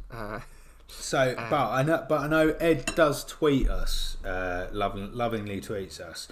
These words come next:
Speaker 2: So, Ed, could you let me know asap once you've heard this podcast? Does Black Widow count? I think it should. I think Black Widow should count because it's not an Avengers film, and it's not Black Widow's film.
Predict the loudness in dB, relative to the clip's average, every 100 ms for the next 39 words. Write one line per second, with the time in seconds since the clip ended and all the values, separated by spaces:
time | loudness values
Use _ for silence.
0 | -18 -12 -10 -4 -2 0 -2 -4 -14 -18
1 | -20 -10 -2 -2 -2 -4 -4 -4 -4 -2
2 | -2 -2 -4 -6 -8 -8 -10 -8 -6 -6
3 | -6 -8 -6 -6 -6 -8 -8 -10 -14 -18
4 | -4 -2 -2 -2 -2 -2 -4 -6 -8 -10
5 | -12 -16 -20 _ -20 -10 2 4 4 0
6 | -2 -4 -8 -10 -10 -12 -20 _ -4 -4
7 | -4 -8 -6 -6 -6 -6 -6 0 0 0
8 | -2 -2 -4 -10 -10 -10 -10 -10 -12 -14
9 | -12 -10 -6 -4 -4 -6 -8 -10 -10 -10
10 | -12 -18 -20 -20 -20 _ _ _ -20 -20
11 | _ -18 -14 -14 -14 -10 -10 -10 -14 -16
12 | -20 -20 -20